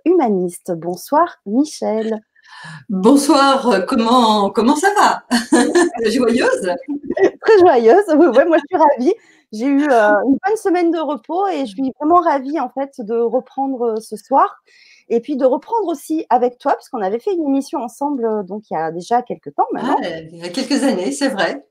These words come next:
Speaker 1: <laughs> Qu'on
Speaker 2: C'est
Speaker 1: peut,
Speaker 2: vrai, le
Speaker 1: euh,
Speaker 2: temps passe vite, Fanny. Le
Speaker 1: le
Speaker 2: temps
Speaker 1: temps,
Speaker 2: passe vite.
Speaker 1: le temps passe vite. Donc on peut la revoir bien sûr en replay, mais j'étais, euh, voilà, vraiment ravie, euh, quand tu m'as recontactée pour, euh, parler de,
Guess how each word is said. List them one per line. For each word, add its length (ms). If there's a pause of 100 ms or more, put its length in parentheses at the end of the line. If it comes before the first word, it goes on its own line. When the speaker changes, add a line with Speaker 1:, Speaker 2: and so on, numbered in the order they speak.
Speaker 1:
<laughs> 500
Qu'on 200
Speaker 2:
C'est 120
Speaker 1:
peut, 60
Speaker 2:
vrai, 100
le 60
Speaker 1:
euh, 20
Speaker 2:
temps 160
passe 220
vite, 220
Fanny. 300 (200)
Le 80
Speaker 1:
le 60
Speaker 2:
temps 100
Speaker 1:
temps, 60
Speaker 2:
passe 100 (120)
vite. 280 (240)
Speaker 1:
le 100
temps 200
passe 260
vite. 300 (480)
Donc 140
on 80
peut 140
la 120
revoir 360
bien 120
sûr 280
en 100
replay, 480 (280)
mais 120
j'étais, 380
euh, 120
voilà, 220
vraiment 280
ravie, 440
euh, 100
quand 200 (100)
tu 120
m'as 100
recontactée 580
pour, 300
euh, 280
parler 440
de, 400